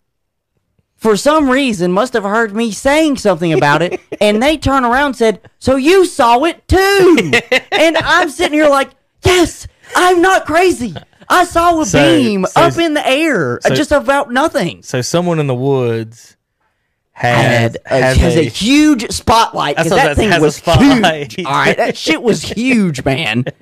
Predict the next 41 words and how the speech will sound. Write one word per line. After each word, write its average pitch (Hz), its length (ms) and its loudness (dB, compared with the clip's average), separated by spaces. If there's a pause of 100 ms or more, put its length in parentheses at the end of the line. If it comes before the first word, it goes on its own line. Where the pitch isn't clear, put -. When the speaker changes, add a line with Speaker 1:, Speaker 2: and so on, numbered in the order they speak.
(300)
Speaker 1:
And - 120 -8 (260)
I'm 254 160 0
sitting 294 240 -4
here 214 160 2
thinking, 196 340 -2
like, 185 280 0 (280)
it's 185 240 2
not 175 560 2
Halloween. 196 960 -2
Speaker 2:
Yeah. 113 200 -2
Speaker 1:
It's 170 180 -2
not, 180 480 0
like, 190 260 -2
I 180 80 0
think 170 160 -2
it's, 151 300 -2
we're 151 240 0
just 160 320 0
outside 202 380 0
of 190 100 -8
Christmas, 190 500 -4
January 180 500 0
time, 165 280 -2
so 160 120 -2
there's 151 280 -2
no, 190 400 2 (180)
like, 170 320 -4
big 170 240 0
Speaker 2:
Have 143 80 -6
you 131 80 -2
ever 180 220 2
Speaker 1:
lights - 160 -4
going - 160 0
Speaker 2:
heard 202 260 -2
Speaker 1:
off. 117 240 -2
Speaker 2:
of 123 60 -12
the 123 160 -4
Battle 139 400 -2
of 123 80 -10
Los 131 260 -6
Angeles? 123 640 -10